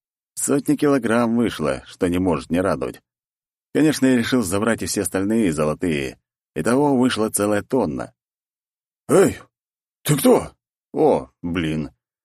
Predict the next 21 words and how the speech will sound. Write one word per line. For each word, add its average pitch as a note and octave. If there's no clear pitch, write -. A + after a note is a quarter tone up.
Я B2+
так C3
увлёкся, C3
что B2
забыл A2+
свою A2
невидимость F2
обновить". D#2+
"Я? C#3
Смерть A2+
твоя?" D3
Блин F#2
к -
нему, F#2+
и B2+
клинок A2+
входит F#2
ему E2+
прямо D#2
под E2
сердце. C#2